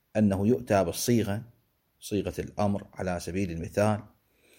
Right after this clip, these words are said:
وتكون هذه الصيغة منسوخة من قبل ناسخ، فحينئذ يبحث على أنه إذا نسخ الوجوب هل أن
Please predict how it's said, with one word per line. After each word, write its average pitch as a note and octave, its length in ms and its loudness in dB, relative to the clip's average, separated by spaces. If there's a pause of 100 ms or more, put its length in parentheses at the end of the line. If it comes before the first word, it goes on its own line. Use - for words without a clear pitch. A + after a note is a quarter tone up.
(320)
وتكون G2 680 4
هذه G#2 320 2
الصيغة G#2+ 600 0 (720)
منسوخة G2 760 -2
من F2+ 220 -4
قبل G2+ 440 2
ناسخ، A#2 520 0 (800)
فحينئذ G#2+ 580 0
يبحث G#2+ 560 0
على F#2 140 2
أنه F#2 680 0 (420)
إذا F#2+ 320 4
نسخ F#2 400 -4
الوجوب F#2 720 0
هل G#2+ 280 -2
أن F#2+ 480 2